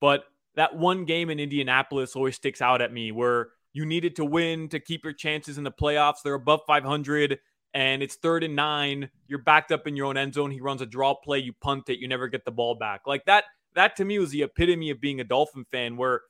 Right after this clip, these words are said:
even when things were good and looking like they were trending upward, you had that looming presence behind you constantly saying, "You know, this is just not gonna end up the way that you want it to end up." And it always ended up seven and nine or eight and eight, nine and seven.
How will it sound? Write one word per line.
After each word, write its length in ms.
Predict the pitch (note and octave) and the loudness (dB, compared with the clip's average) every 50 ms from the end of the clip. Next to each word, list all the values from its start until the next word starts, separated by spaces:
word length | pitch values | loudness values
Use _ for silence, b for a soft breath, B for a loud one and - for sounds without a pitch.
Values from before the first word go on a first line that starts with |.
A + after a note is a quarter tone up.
| _ _ _ _ - | _ _ _ _ -4
even 320 | G#3 A3+ A3 B3 A#3+ A#3 | -2 -2 0 0 -2 -2
when 220 | G#3+ G#3 F3+ E3 C#3+ | -2 -2 -2 -4 -2
things 260 | - G3+ G#3 G3 E3 | -2 -2 -2 -2 -2
were 140 | D#3+ E3+ C#3+ | -4 -4 -4
good 500 | C3+ A#2 D#3 D#3+ F3 F#3 F#3 G3+ A3+ A3+ - _ _ _ _ _ - | -2 -2 0 2 2 2 0 -2 -4 -6 -8 _ _ _ _ _ -6
and 280 | E3 D#3+ E3 E3 D#3+ D#3+ | -6 -4 -4 -4 -4 0
looking 380 | E3+ F#3 G#3 G#3+ A3+ A3+ G#3+ G3+ | 6 6 6 6 4 -4 -6 -4
like 180 | G3 F3+ E3+ | -6 -6 -4
they 80 | - E3 | -4 -4
were 100 | D#3+ D3+ | -4 -4
trending 400 | - - E3 E3 E3+ E3 D#3+ C#3 | -4 -4 -4 -2 -2 -2 -2 0
upward, 500 | C#3 D#3+ - - G3 G3 G3+ G3+ G#3+ G#3 - _ _ _ | -2 -2 0 2 4 4 4 4 2 0 -6 _ _ _
you 160 | - E3 E3+ | -10 -6 -2
had 240 | E3+ F3 F#3+ G3+ F3 | 0 2 2 2 2
that 200 | F3+ E3+ D3 - | 0 0 0 -2
looming 560 | C#3 C#3 C#3+ D#3+ F3+ F#3+ F#3 F#3 F#3 E3+ D3 - | -6 -10 -6 -2 -2 -2 -2 -2 -4 -6 -8 -10
presence 500 | - - E3 E3+ D#3 D3+ D3+ C3+ A#2 - | -4 2 2 2 2 2 -2 -8 -8 -12
behind 440 | - C#3+ C3+ B2+ C3 C3 B2+ B2 A#2+ | -10 -8 -4 -2 -2 -2 -2 -4 -6
you 160 | B2 A#2+ A2+ | -6 -6 -6
constantly 540 | - - D3 D3 D3+ D#3 - D3 C#3+ C3+ B2+ | -6 0 0 0 0 0 -4 -10 -10 -10 -10
saying, 340 | - - C#3+ C3 B2+ A#2+ - _ _ _ _ _ _ | -8 -6 -4 -4 -4 -4 -6 _ _ _ _ _ _
"You 120 | D3 D#3+ D#3+ | -4 0 4
know, 220 | D3+ D3 D3 C#3 | 6 6 6 6
this 220 | C3+ C3+ C3 - | 4 2 -2 -2
is 80 | C#3 B2 | -6 -10
just 180 | - B2+ A#2 A#2+ | -8 -8 -6 -2
not 180 | A#2+ A#2 A#2 | -2 -2 -2
gonna 120 | B2 A#2+ A#2+ | -2 -2 -2
end 180 | A#2+ A#2 A#2 | -2 0 0
up 160 | A#2 A2 A2+ | 0 -2 -2
the 80 | - A2+ | -4 -2
way 380 | A2 A2+ A2+ A2 G#2+ G#2 G2+ - _ _ _ _ - | -2 0 0 0 0 -2 -4 -8 _ _ _ _ -2
that 120 | C#3+ D3 D3+ | -2 0 0
you 80 | D3 | 2
want 220 | C#3+ C#3+ D3+ D3+ D3 | 2 4 4 4 2
it 100 | C#3 - | 0 -2
to 120 | D3+ B2 | -2 -2
end 200 | C3+ C3 C3+ C3+ | -2 0 4 6
up." 220 | E3+ D3+ A#2+ - - | 8 8 6 4 0
And 100 | C#3+ D3 | 0 0
it 100 | D#3 - | 0 4
always 300 | - E3+ F3+ F3+ E3+ D#3 | 4 6 6 6 6 6
ended 200 | E3 D#3+ D3+ C#3+ | 2 2 2 0
up 140 | D#3+ D#3+ - | 0 0 -2
seven 300 | - - C#3+ C3 C3+ C#3+ | -2 -2 -2 0 0 0
and 80 | C3+ | 0
nine 360 | C#3 D#3 D#3 C#3 G#2+ G#2 G2+ | 0 0 -2 -2 -6 -8 -12
or 120 | G#2+ G#2+ A2+ | -8 -4 -4
eight 140 | A#2+ B2 A#2+ | -2 -2 -2
and 80 | A#2+ C#3 | -2 -2
eight, 200 | D3+ B2+ G#2 - | -2 -2 -2 -6
nine 220 | - - A#2+ A#2+ B2 | -6 -4 -4 -4 -4
and 100 | A#2+ A2 | -6 -6
seven. 440 | - D3+ D#3 D3 A#2+ G#2+ G#2 G2+ | 0 0 0 0 0 -4 -14 -16